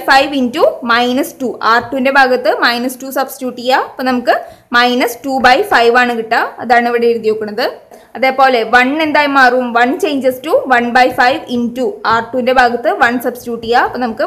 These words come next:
വൺ ബൈ ഫൈവ് എന്ന് കിട്ടും. അപ്പൊ അങ്ങനെ കിട്ടി. അപ്പൊ നമ്മൾ എന്ത് ചെയ്തു? ഈ ഫൈവിനെ വൺ ആക്കി. ഇനി എന്താ ചെയ്യണ്ടേ? ഈ എലമെന്റിനെ നമ്മൾ സീറോ ആക്കണം. അപ്പൊ ഇയാള് row number one-ലത്തെ എലമെന്റ് ആണ്.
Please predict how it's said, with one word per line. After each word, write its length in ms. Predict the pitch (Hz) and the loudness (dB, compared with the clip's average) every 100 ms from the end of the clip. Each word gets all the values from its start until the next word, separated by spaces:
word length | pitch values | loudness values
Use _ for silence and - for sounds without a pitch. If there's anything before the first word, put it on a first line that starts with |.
| 311 | 0
വൺ 100 | 240 208 208 | 0 -2 -2
ബൈ 80 | 403 285 | 0 0
ഫൈവ് 180 | 240 220 | 0 0
എന്ന് 100 | 214 190 | -4 -10
കിട്ടും. 200 | - _ _ | -20 _ _
അപ്പൊ 140 | 240 | -8
അങ്ങനെ 200 | 240 254 269 | -6 -6 -8
കിട്ടി. 200 | - - _ _ _ | -12 -20 _ _ _
അപ്പൊ 120 | 294 294 | -6 -6
നമ്മൾ 180 | 294 311 | -4 -6
എന്ത് 180 | 269 254 | -6 -10
ചെയ്തു? 200 | 294 269 269 - - 320 | -10 -8 -10 -12 -20 -12
ഈ 40 | 370 339 | -4 0
ഫൈവിനെ 500 | 277 277 269 269 415 320 | 0 0 -4 -4 -4 2
വൺ 240 | 254 254 240 | 2 2 -4
ആക്കി. 220 | 220 - - _ _ _ | -8 -14 -20 _ _ _
ഇനി 100 | 320 330 | -8 -4
എന്താ 120 | 330 330 | -2 -2
ചെയ്യണ്ടേ? 340 | 339 285 269 269 277 - 359 | -4 0 0 0 -4 -10 -6
ഈ 20 | 392 415 | 2 2
എലമെന്റിനെ 500 | 277 247 240 226 277 294 | 2 -2 -6 -6 -4 -2
നമ്മൾ 160 | 240 415 403 226 | -2 -2 -4 -8
സീറോ 300 | 277 285 277 226 | -10 0 2 2
ആക്കണം. 280 | - - _ _ _ _ _ _ _ _ _ _ | -4 -14 _ _ _ _ _ _ _ _ _ _
അപ്പൊ 120 | 311 | -6
ഇയാള് 300 | 311 294 311 403 277 | 0 2 2 0 2
row 120 | 277 339 330 | 4 2 -2
number 260 | 302 330 330 277 | -4 -2 -2 -4
one-ലത്തെ 340 | 262 269 311 285 | -4 -4 -2 -2
എലമെന്റ് 340 | 254 254 247 | -4 -6 -6
ആണ്. 140 | 214 | -6